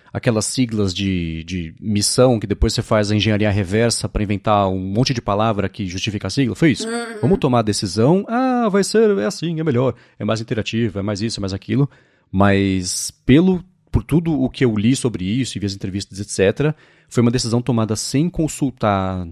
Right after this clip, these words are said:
Speaker 1: nem fazer tipo de consulta pedagógica pra ver a melhor forma de fazer isso, e quanto menos uma,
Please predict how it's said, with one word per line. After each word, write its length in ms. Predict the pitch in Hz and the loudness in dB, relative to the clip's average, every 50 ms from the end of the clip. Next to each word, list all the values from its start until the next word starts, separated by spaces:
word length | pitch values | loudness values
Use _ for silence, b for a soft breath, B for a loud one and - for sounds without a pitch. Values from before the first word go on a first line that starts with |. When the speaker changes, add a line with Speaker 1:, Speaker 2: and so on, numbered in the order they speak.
| 90 _ | -12 _
Speaker 1:
nem 500 | - 123 123 147 202 262 269 233 160 107 92 - | -6 -2 0 2 2 2 2 0 -2 -6 -12 -4
fazer 240 | - 131 107 113 110 | -4 -2 0 0 -2
tipo 260 | - - - - 110 | -4 -8 -8 -8 -8
de 80 | 95 101 | -8 -6
consulta 360 | - 110 - - 98 - - | -8 -8 -8 -8 -6 -8 -4
pedagógica 640 | - 117 98 92 92 87 98 107 104 101 - 101 | -4 -4 -4 -2 -2 0 0 0 0 -2 -4 -6
pra 100 | - 95 | -6 -6
ver 160 | 85 80 110 | -6 -4 -2
a 40 | 120 | -2
melhor 180 | 113 104 104 95 | -2 -2 -4 -4
forma 240 | - - 95 90 90 | -4 -6 -6 -6 -6
de 80 | 92 | -6
fazer 240 | - 104 87 92 90 | -6 -6 -4 -4 -4
isso, 420 | 87 95 117 135 - - 170 170 b b b b b b b - | -2 -2 -2 -2 -2 -2 -2 -2 b b b b b b b 0
e 420 | 110 110 107 95 92 87 87 85 | 0 2 2 0 -2 -4 -6 -6
quanto 240 | - 110 120 - 170 | -4 -4 -2 -2 0
menos 440 | 135 110 113 151 156 123 101 87 95 | 0 0 0 0 0 -2 -2 -4 -4
uma, 200 | 113 107 110 107 | -4 -2 -2 -2